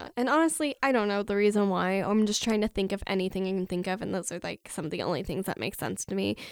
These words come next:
Speaker 2: 'Cause really, I don't think it's because, like, they're like, "Oh, this guy's hot." Like,
Speaker 1: Uh-huh.
Speaker 2: no, I
Speaker 1: Oh,
Speaker 2: don't think that's
Speaker 1: no,
Speaker 2: it at all.
Speaker 1: that's clearly not it. <laughs>
Speaker 2: Maybe, maybe it's, like, a protective thing. Like, how can I protect my kids? Like, let me think of, like, what could possibly happen to,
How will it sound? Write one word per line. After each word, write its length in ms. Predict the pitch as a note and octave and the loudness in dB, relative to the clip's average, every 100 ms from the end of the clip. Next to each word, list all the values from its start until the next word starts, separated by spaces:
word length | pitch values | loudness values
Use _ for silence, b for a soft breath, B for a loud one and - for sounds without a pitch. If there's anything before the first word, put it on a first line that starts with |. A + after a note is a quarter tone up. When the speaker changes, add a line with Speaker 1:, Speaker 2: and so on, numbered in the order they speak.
| B | B
Speaker 2:
'Cause 160 | - B3+ | 2 6
really, 300 | C4 C#4 C4+ | 6 6 6
I 100 | G#3+ | 4
don't 180 | G#3 G#3+ | 4 2
think 180 | G#3+ G3+ | 0 -2
it's 120 | G3 | -4
because, 340 | - G#3 F#3 | -2 -2 -2
like, 140 | - F3+ | -2 -4
they're 120 | G3+ | -4
like, 160 | F#3+ - | -4 2
"Oh, 160 | A#3+ G#3+ | 2 2
this 120 | G#3 | 0
guy's 200 | - G3 | 0 0
hot." 260 | - F#3 - - - - | 0 0 -2 -8 -12 -2
Like, 160 | G#3 | 8
Speaker 1:
Uh-huh. 280 | C#4+ D#4+ C#4 | 10 12 12
Speaker 2:
no, 260 | A#3 E3+ G#3+ | 10 6 10
I 140 | C#4 | 12
Speaker 1:
Oh, 40 | B3 | 12
Speaker 2:
don't 200 | C4+ C4+ | 10 6
think 160 | C#4 | 6
that's 100 | A#3+ | 10
Speaker 1:
no, 140 | B3+ A#3 | 10 10
Speaker 2:
it 60 | G#3+ | 8
at 100 | - | 6
all. 120 | F3+ | 8
Speaker 1:
that's 280 | A#3 A3 A#3+ | 10 10 8
clearly 360 | E4 A#3+ G#3 | 10 10 10
not 200 | F3+ E3 | 6 4
it. 220 | C#3+ C#3 A#3 | 4 8 10
<laughs> 0 | |
Speaker 2:
Maybe, 800 | A#3 A3+ A3+ B3+ C4+ C#4 C4 | 12 12 12 10 8 8 6
maybe 280 | G3+ G3+ G#3+ | 6 6 6
it's, 140 | A3 A#3 | 4 4
like, 140 | A3+ | 2
a 40 | |
protective 540 | G#3 G#3+ B3 - D#4 C#4+ | 0 2 2 4 4 6
thing. 300 | D4+ D4 D4 | 4 6 6
Like, 240 | A#3 F#3 | 4 4
how 180 | A3 G#3 | 4 4
can 160 | G3+ F#3+ | 4 2
I 80 | |
protect 380 | G3 G#3+ G3+ - | 0 0 0 0
my 140 | F#3 F3 | -2 0
kids? 440 | C#4 C#4 C4+ A3 | 4 6 6 6
Like, 140 | F#3 - | 4 4
let 120 | G3+ | 2
me 100 | G3+ | 0
think 280 | - G3 G3 | 0 0 2
of, 220 | F#3+ - | 0 0
like, 300 | F3 F#3 G3+ | 0 0 0
what 220 | F#3 - | -2 -2
could 100 | G#3+ | -6
possibly 460 | - F3 - - - | -4 -4 -4 -8 -6
happen 720 | A3 C4+ C#4 C#4 C4 C4+ C4+ - | 0 0 2 2 2 2 0 -4
to, 480 | - - B2 B2 | -6 -4 -4 -6